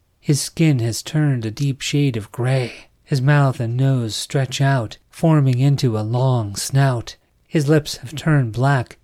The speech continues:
and now curl into a snarl, which reveals a row of sharp teeth. Fear consumes her, and again she tries to pull free, even as thick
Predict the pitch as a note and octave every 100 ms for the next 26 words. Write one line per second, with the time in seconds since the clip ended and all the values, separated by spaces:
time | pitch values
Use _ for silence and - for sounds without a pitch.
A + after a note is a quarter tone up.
0 | - C#3 C3 - - E3+ D#3+ C#3 C3 D3
1 | C#3 A2 G2+ - C3+ C3+ A#2+ G2+ G2 -
2 | - B2 A2+ C#3 B2+ A2 G#2+ A2 B2+ B2+
3 | A#2 G#2 F#2+ - - - C#3 G2+ - -
4 | - - C3 G#2+ - - _ _ - D#3
5 | D3 B2+ A2+ A#2+ A2 D3 C#3+ B2 A2 G2+
6 | - - C#3 B2 D3 C3+ A2 G#2+ B2+ -
7 | C#3 C3+ A#2 - G#2 A#2+ A2 B2 C3+ B2
8 | G#2 - _ D#3 D#3 C3+ A#2 A2 - -
9 | D3+ -